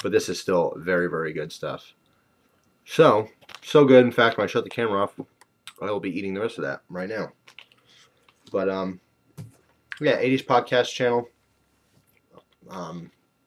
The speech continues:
now, or also, <clears throat> uh, Do Jerky. Very cool. I love the, <laughs> the, the picture there. It's pretty cool. You gotta like comedy. If you can't laugh in life,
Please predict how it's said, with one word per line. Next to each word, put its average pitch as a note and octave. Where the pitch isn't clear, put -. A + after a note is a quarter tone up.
now, G#2
or F#2+
also, G2
<clears throat> -
uh, D3+
Do G#2
Jerky. G#2+
Very G2+
cool. G2+
I F#2
love A2
the, G#2
<laughs> -
the, F2+
the F2
picture F#2
there. D#2+
It's E2
pretty -
cool. E2
You C#3
gotta C3+
like G2
comedy. F2+
If -
you C3
can't C3+
laugh F#2+
in F2
life, E2+